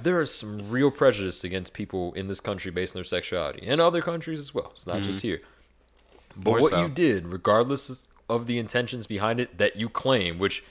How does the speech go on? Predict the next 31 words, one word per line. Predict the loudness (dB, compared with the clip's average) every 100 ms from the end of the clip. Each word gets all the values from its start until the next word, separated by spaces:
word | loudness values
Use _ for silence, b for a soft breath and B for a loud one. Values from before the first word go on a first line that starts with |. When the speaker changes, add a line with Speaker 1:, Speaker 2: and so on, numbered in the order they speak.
| -4
Speaker 1:
if | 2
it | 2
were | 2
me, | 0 0 0
that's | -6 4 6 6
exactly | 4 2 2 2
what | 2
I | 2
would | 2
claim | 0 0
I | 0
was | -2
doing | -4 -6
too, | -2 0 0 -2 b b b
if | 0 2
I | 4
wasn't | 4 6 6 4
doing | 4 8 8
that. | 8 6 8 6 4 -2 -2 -2 -12
<laughs> | _
Regardless | 4 8 8 8 6
of | 2
your | 0
intentions, | 2 0 -2 -6 -6 -6
what | -6 -4
you | -4
did | 2 2
here | 4 2
was | 2 0 0 -8
fundamentally | -20 -2 2 4 2 0 -2 -2 -2 0 -2
wrong, | 0 2 4 2 -2